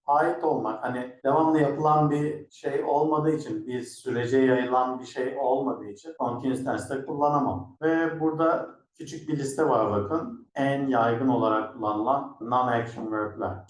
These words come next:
Hear var, see, sound, believe, think, understand, know, be, exist var. Own, have,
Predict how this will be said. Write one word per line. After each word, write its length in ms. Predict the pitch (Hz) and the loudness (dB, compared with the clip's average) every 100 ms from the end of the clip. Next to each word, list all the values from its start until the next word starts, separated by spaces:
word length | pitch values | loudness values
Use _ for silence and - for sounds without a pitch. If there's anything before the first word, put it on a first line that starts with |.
| - | 0
Hear 240 | 127 123 | 2 4
var, 340 | 107 90 90 | 2 0 -4
see, 640 | 92 - - 110 98 95 95 - | -6 -10 -8 -4 -2 -2 -4 -8
sound, 720 | - - - 123 104 101 98 98 - | -14 -14 -2 2 4 2 0 -4 -4
believe, 600 | 113 107 107 104 104 - | 0 4 4 2 -4 -6
think, 420 | - 113 104 104 101 - - 110 | -2 0 2 0 -6 -10 -2 0
understand, 640 | 107 104 - 107 101 - | 0 -2 -4 -2 -2 -2
know, 540 | 120 107 104 98 - - - - | 0 2 2 -2 -6 -14 -18 -4
be, 520 | 110 107 - - - | 0 0 -2 -8 -6
exist 600 | 110 107 107 107 - - | -4 -4 -2 -2 -2 -6
var. 320 | 101 98 98 - - - | 0 2 2 -2 -10 -2
Own, 440 | 120 117 113 113 117 - _ | 2 2 2 -2 -6 -16 _
have, 420 | 120 110 110 107 | 2 4 4 0